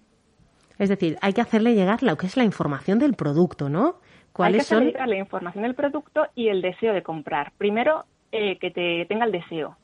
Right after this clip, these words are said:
Speaker 2: Porque piensa, por ejemplo, en una web, que hablamos porque el copywriting se puede aplicar, eh, bien offline, pero también mucho en las webs, ¿no? Donde más lo, lo vemos. Y son en los primeros cinco segundos de entrar a una web,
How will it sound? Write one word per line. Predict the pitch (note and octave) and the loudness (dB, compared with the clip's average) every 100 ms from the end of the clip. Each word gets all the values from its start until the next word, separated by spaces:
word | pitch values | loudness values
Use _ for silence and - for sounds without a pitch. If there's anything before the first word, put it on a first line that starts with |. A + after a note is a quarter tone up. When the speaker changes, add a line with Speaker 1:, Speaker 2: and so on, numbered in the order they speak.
| _ | _
Speaker 2:
Porque | - F3 | -12 -6
piensa, | F#3+ G#3 | -4 -4
por | A#3 | -4
ejemplo, | A3+ B3 A3 F3+ | -2 -2 0 0
en | |
una | G#3 G#3+ | 2 4
web, | G#3+ D4 - | 2 0 -6
que | |
hablamos | F#3+ F#3 G3 G#3+ | -2 0 0 -4
porque | - F#3 | -6 -2
el | F3 E3+ | -2 -4
copywriting | F#3 F#3+ G#3 G#3+ C4 | -4 2 2 2 0
se | A3+ | -2
puede | - G3 A3 A3+ _ _ _ _ | -2 2 2 0 _ _ _ _
aplicar, | G3+ G#3+ F#3+ G#3+ G#3+ G#3+ - | -6 -2 0 2 2 0 -10
eh, | D#3 D3 C#3+ - | -6 -4 -6 -8
bien | D#3+ F3 F3+ | -2 0 0
offline, | F#3+ G3 G#3+ F#4+ | -2 0 2 0
pero | A3+ F#3 D#3+ | -2 -4 -4
también | D#3 D#3 D#3 - - | -6 -8 -10 -12 -10
mucho | F3+ F3 F#3 | -10 -6 -6
en | F#3+ | -4
las | E3+ | -4
webs, | F3 D3+ - | -4 -6 -6
¿no? | G#3+ | -6
Donde | A3 | -4
más | F#3 F3+ | -4 0
lo, | F3 E3+ - - _ _ _ _ | 2 2 0 -6 _ _ _ _
lo | G#3 G3 | -2 2
vemos. | F#3 F3 D#3+ D#3+ - | 2 2 -2 -6 -8
Y | - G#3 G3 - _ - - | 0 0 0 -4 _ -18 -2
son | A#3+ B3 | 0 0
en | G#3 | -4
los | G3 | -4
primeros | - A3 C#4 - | -2 -2 -2 -4
cinco | B3+ B3 B3 | -4 -2 -4
segundos | A3 G#3 G3 A3 D4+ - - | -4 -6 -4 0 -2 -4 -6
de | G3 | -2
entrar | F#3+ F3+ G#3 - | -2 2 0 2
a | G#3 | 0
una | G3 | 0
web, | F3 A#3+ | 0 0